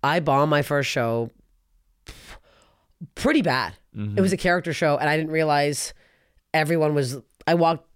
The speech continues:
Speaker 1: backstage and everyone was gluing eyebrows on, and, and I came back and I'm like, "I just flew in from Toronto. I don't have, I have nothing." It was
Speaker 2: Wow.
Speaker 1: James Domi, and it was, like, his show, so he is this crazy character.
Speaker 2: Oh, wow.
Speaker 1: I came out. He's like, "Just play like a, like a pedicab driver." I'm like, "Okay." So I came out as this, like,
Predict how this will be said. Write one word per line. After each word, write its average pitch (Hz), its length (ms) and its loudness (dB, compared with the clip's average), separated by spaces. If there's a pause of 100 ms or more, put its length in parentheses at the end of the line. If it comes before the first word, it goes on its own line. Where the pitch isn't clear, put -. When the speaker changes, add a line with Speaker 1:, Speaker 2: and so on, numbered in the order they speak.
Speaker 1:
backstage 160 380 -2
and 143 80 -2
everyone 151 140 0
was 147 100 -2
gluing 156 320 0
eyebrows 147 440 0
on, 147 220 0
and, 143 160 -4
and 147 120 0
I 147 140 0
came 160 160 0
back 147 120 0
and 143 80 -4
I'm 143 60 0
like, 143 160 -4
"I 147 500 -2 (340)
just - 180 -6
flew 202 120 4
in 175 60 4
from 139 140 -4
Toronto. 233 480 2
I 175 120 2
don't 175 100 2
have, 165 240 0
I 160 80 0
have 170 100 0
nothing." 170 440 -2 (680)
It 202 60 0
was 196 80 4
Speaker 2:
Wow. 147 40 0
Speaker 1:
James 220 240 4
Domi, 196 300 4
and 180 160 2
it 180 80 -2
was, 156 100 0
like, 165 120 -2
his 185 200 2
show, 175 300 2
so 185 100 2
he 190 80 4
is 185 120 2
this 165 120 -2
crazy 202 480 2
character. 170 560 0
Speaker 2:
Oh, 131 300 -6
wow. 120 280 0 (220)
Speaker 1:
I 220 60 2
came 254 180 0
out. 180 380 0 (680)
He's 185 120 0
like, 202 100 0
"Just 202 120 -6
play 254 160 4
like 254 140 2
a, 196 360 6
like 180 140 2
a 180 80 2
pedicab 180 520 0
driver." 147 340 0
I'm 135 80 0
like, 143 120 -2
"Okay." 160 260 2
So 165 100 0
I 170 80 2
came 208 220 0
out 165 160 2
as 156 140 2
this, 143 120 -2
like, 147 180 -6